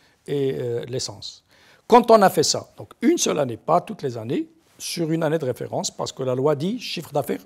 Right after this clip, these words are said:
d'une année, pas de plusieurs. On fait le dix pour cent qui fixe le montant maximum. Mais il n'y a pas que le chiffre d'affaires du secteur,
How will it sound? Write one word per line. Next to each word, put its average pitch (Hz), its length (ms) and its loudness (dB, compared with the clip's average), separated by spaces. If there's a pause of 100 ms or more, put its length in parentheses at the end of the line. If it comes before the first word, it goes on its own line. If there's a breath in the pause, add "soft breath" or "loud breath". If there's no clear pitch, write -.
d'une 175 340 0
année, 113 220 -4 (160)
pas 151 100 0
de 143 80 -6
plusieurs. 117 380 -14 (540 soft breath)
On 160 200 2
fait 214 280 8
le 165 120 4
dix 151 140 -6
pour 151 240 -4
cent - 180 -2
qui - 160 -10
fixe - 280 -8
le - 80 -2
montant 151 280 -2
maximum. 127 460 -8 (360 soft breath)
Mais 143 100 0
il - 20 0
n'y 156 80 6
a 160 40 6
pas 214 200 2
que - 100 -4
le 185 120 2
chiffre - 280 -4
d'affaires 147 340 -2
du 147 120 -6
secteur, 127 520 -8